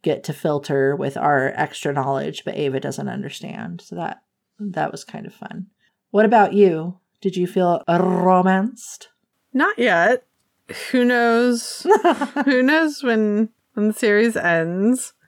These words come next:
Speaker 2: in the next book? But I, I did enjoy it.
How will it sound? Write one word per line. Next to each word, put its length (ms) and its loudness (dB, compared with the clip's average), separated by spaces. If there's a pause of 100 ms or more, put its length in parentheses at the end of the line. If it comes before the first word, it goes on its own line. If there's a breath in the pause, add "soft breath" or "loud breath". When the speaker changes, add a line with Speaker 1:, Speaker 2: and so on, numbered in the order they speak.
(300)
Speaker 2:
in 120 0
the 80 2
next 320 -2
book? 520 -6 (440)
But 120 0
I, 280 0
I 40 4
did 220 2
enjoy 380 4
it. 300 0